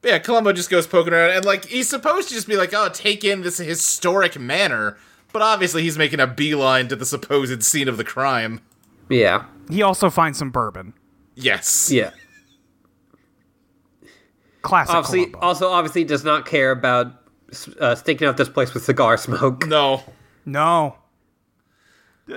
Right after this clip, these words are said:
Speaker 3: Yeah, they probably don't either, so.
Speaker 1: Yeah.
Speaker 2: Yeah. Uh, and he meets the butler, who's a very kindly old man who's also like, "It was my pleasure to serve."
Speaker 1: <laughs>
Speaker 3: Yeah, he loves his job.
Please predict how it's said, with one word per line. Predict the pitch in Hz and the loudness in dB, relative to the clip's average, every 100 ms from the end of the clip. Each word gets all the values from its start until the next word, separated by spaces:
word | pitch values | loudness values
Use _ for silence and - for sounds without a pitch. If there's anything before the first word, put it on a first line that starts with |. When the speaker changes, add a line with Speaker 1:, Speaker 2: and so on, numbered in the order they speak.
| - | -8
Speaker 3:
Yeah, | 311 320 311 | 0 0 2
they | 349 | 2
probably | 440 330 202 | 2 2 2
don't | 170 156 | 2 0
either, | 160 135 | -2 -4
so. | 135 156 147 156 - _ - | -4 -2 0 -2 -6 _ -8
Speaker 1:
Yeah. | 101 95 98 | 0 0 2
Speaker 2:
Yeah. | 113 101 - _ _ _ _ _ _ _ _ _ _ | 2 0 -6 _ _ _ _ _ _ _ _ _ _
Uh, | 120 113 110 110 113 - _ _ _ _ _ _ _ | 0 2 2 2 0 -6 _ _ _ _ _ _ _
and | 147 | -8
he | 131 190 | -2 0
meets | 160 160 - | 0 -2 -2
the | 160 | -4
butler, | 123 135 135 127 117 | 0 -2 0 0 0
who's | 123 | 0
a | 117 | -2
very | 113 120 117 | 0 0 0
kindly | - 127 117 117 113 | 0 -2 0 0 2
old | 113 113 113 | 0 0 0
man | 113 110 | 0 2
who's | 110 110 | 0 0
also | 110 - 110 | 0 0 -2
like, | 107 107 98 98 - - - _ | 2 2 2 -2 -8 -20 -20 _
"It | 123 | -4
was | 135 135 | -2 0
my | 165 | 0
pleasure | 160 208 170 170 | 0 0 0 0
to | 175 | 2
serve." | 165 170 151 131 117 113 - - - | 0 2 2 2 0 -4 -14 -18 -2
Speaker 1:
<laughs> | 208 381 170 - - 880 880 855 831 _ _ _ _ - | 0 0 -2 -6 -12 -16 -16 -16 -20 _ _ _ _ -8
Speaker 3:
Yeah, | 196 170 | -2 0
he | 226 | 0
loves | 208 226 277 | 2 0 0
his | 170 123 | -2 -2
job. | 107 64 - | -6 -6 -8